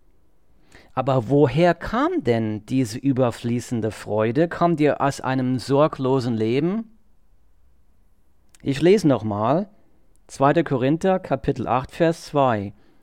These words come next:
Ich lese, „In einer großen Prüfung der Bedrängnis.“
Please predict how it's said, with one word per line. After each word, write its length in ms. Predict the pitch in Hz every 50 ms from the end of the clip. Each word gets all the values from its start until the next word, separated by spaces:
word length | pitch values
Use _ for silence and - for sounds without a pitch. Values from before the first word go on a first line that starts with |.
| _ _ _ _ _ _ _ _ _ _ _ _ _ _ _ _ _ _ _ - - _ -
Ich 100 | - -
lese, 420 | 135 127 127 117 104 104 101 - -
„In 380 | - 143 165 190 214 240 269 262 - - - _ - - -
einer 600 | - 143 151 160 151 139 123 107 98 90 - - _ _ _ _ _ _ _ - - _ -
großen 1080 | - - 110 127 147 170 185 202 214 233 226 - - - 202 208 208 202 202 208 214 - - - - _ _ - - -
Prüfung 1000 | - - - 151 165 175 185 175 - - 170 170 175 175 170 170 170 175 180 180 - - _ _ - - - - -
der 520 | 131 131 139 143 147 147 143 143 151 151 147 _ _ _ - _ -
Bedrängnis.“ 920 | - - - - 135 139 131 120 107 92 - - - - - - - -